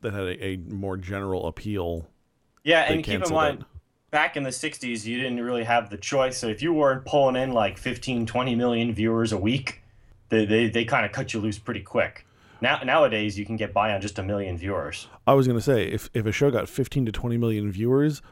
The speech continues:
Speaker 1: producers would kill for that kind of thing.
Speaker 2: Nowadays, yeah.
Speaker 1: Uh,
Speaker 2: But
Speaker 1: actually, as a side note, that reminds me, uh, so The Simpsons is not, is no longer releasing D V Ds after season seventeen.
Speaker 2: Really?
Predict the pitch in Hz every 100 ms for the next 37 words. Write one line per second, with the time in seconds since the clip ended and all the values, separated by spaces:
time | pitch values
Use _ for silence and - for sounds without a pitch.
0 | - 139 165 170 117 87 - 139 156 120
1 | 90 - 85 85 92 80 78 _ _ _
2 | _ _ _ _ 98 131 156 101 92 107
3 | - - _ _ _ _ _ - 135 131
4 | 147 143 135 123 117 113 107 - 120 110
5 | 101 95 104 104 92 107 101 - _ _
6 | _ - 110 101 - 110 117 - 160 -
7 | 123 113 101 104 101 92 104 101 - 110
8 | 110 107 104 98 101 101 104 95 95 92
9 | 90 95 92 85 87 - 101 90 90 -
10 | 87 85 - - - - _ _ _ _
11 | _ _ - _ - - 131 107 73